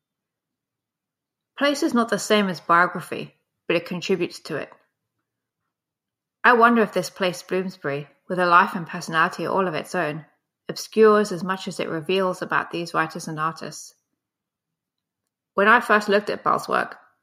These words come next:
my expectations were based on a biography I had constructed. A mistake, although it may be hard to avoid with the fame of the Bloomsbury Group.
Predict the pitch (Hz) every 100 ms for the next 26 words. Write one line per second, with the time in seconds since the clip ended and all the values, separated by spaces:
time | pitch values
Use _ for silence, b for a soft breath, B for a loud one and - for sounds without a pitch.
0 | _ 180 180 - - 208 202 196 196 175
1 | - 175 - 185 175 165 170 175 170 156
2 | 147 - 180 180 156 - 160 - - -
3 | - _ _ _ _ _ _ _ _ _
4 | 190 175 - 214 208 - - _ _ _
5 | - 175 170 175 175 170 196 190 180 165
6 | 185 180 143 - 156 151 180 170 165 160
7 | 156 165 147 - 160 151 165 -